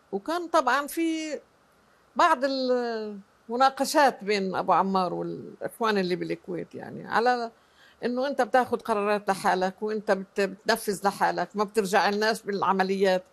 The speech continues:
ما بيقدر واحد بيعمل عمل مسلح، يعني بده يتلفنهم ولا إيش بده يقولهم وهم بعاد بالكويت وهو على الأرض. فبالتالي صارت بعض الإشكاليات، فقرروا إنه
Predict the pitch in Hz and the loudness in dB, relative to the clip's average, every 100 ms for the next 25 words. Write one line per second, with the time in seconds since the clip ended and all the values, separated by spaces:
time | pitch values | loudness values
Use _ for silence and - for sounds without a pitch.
0 | _ _ _ _ _ _ _ 269 370 339 | _ _ _ _ _ _ _ 0 0 0
1 | - 233 180 - _ _ - 254 247 202 | 0 0 0 -6 _ _ 0 0 0 -4
2 | 196 247 226 202 190 185 180 196 202 180 | 0 2 4 2 0 -2 2 2 2 0
3 | 180 - 180 147 - 135 147 156 175 175 | -4 -2 0 0 -4 -6 -6 -8 -10 -8
4 | 170 160 - - - - 185 - 233 214 | -6 -6 -10 -12 -8 0 0 2 0 0
5 | 226 208 160 - 214 208 180 170 143 170 | -2 -2 -4 -2 -2 -2 -8 -4 -4 -6
6 | 160 175 202 165 151 165 170 160 165 - | -6 -4 -2 0 0 0 0 -4 -10 -8
7 | 156 160 _ 185 233 214 180 190 175 - | -8 -8 _ -2 2 4 4 2 0 -2
8 | 180 - _ _ _ _ _ _ _ - | -8 -10 _ _ _ _ _ _ _ -2
9 | 190 233 - 370 359 359 359 349 330 247 | 0 0 4 4 4 0 0 0 -2 2
10 | 294 247 233 226 - 202 175 156 131 - | 2 2 -4 -8 -2 -2 -2 -4 -6 -8
11 | _ _ _ _ _ _ _ - 233 370 | _ _ _ _ _ _ _ -2 0 2
12 | 330 330 311 302 330 294 | 4 4 2 -2 -2 -4